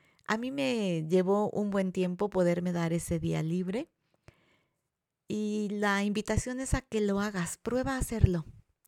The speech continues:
Yo sé que para muchas es muy, muy, pero muy complicado, sobre todo si tienes un bebé,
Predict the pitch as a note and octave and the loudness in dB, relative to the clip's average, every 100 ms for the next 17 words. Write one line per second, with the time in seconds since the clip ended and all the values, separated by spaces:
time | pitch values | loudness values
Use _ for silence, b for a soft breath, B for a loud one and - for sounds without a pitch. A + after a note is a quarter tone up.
0 | _ - A3+ A3+ - A3 - G#3 F#3+ F3 | _ -10 -8 -6 -6 -6 -4 -2 -2 -2
1 | E3+ E3 F3 F#3 G3 F#3 F3 - F3+ G3+ | -2 -2 -2 -4 -6 -4 -6 -4 -2 0
2 | A3 G3 F3+ G#3+ G#3 F3 E3 E3+ G3 B3 | 0 0 -2 -2 -2 -2 0 2 6 6
3 | A#3 G3 E3 D3 - E3+ F#3 - D#3+ D#3+ | 6 0 -2 -4 -2 -2 -2 -6 -6 -4
4 | F3+ E3+ F3+ - E3 E3+ E3+ E3 C#3+ C#3 | -2 -2 -2 -8 -10 -8 -8 -6 -6 -2
5 | E3 F3+ F3+ | 0 2 0